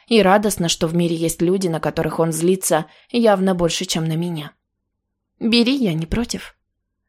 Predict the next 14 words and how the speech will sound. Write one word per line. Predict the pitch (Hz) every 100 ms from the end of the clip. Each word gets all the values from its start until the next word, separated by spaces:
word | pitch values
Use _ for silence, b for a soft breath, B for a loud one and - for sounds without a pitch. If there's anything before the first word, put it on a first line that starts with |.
| _ _ -
Взгляд | 185 180 185 175 170 -
из-под | - - 170
хмурых | - 175 175 170
бровей | 175 170 214 202
поднимается | 160 165 165 170 165 - 170
на | 170
меня. | 175 185 185 - b b b
Я | 247 247
запоздало | 226 226 208 208 214 196
осознаю, | 190 196 190 196 220
что | -
привлекла | 185 185 180 196 190
внимание | 185 185 185 185 185
зря. | 202 214 151